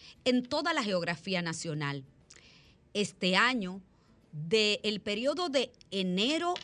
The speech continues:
a septiembre, en las unidades de atención a víctimas, de atención integral a víctimas de violencia de género, intrafamiliar y delitos sexuales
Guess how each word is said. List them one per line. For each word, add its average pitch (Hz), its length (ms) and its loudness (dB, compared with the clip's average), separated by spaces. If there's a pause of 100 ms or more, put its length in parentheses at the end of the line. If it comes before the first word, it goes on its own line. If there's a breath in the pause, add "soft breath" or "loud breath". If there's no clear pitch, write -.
a 247 120 4
septiembre, 214 960 -4 (640 soft breath)
en 214 280 0 (220)
las 208 340 0
unidades 220 640 2
de 240 100 -2
atención 220 420 -6
a 208 100 0
víctimas, 160 760 -6
de 170 60 -6
atención 175 400 -4
integral 180 420 0
a 165 80 -2
víctimas 160 480 -6
de 165 80 -6
violencia 165 440 -6
de 160 120 -6
género, 202 480 -4
intrafamiliar 170 960 -4
y 185 80 -6
delitos 170 400 -8
sexuales 165 600 -8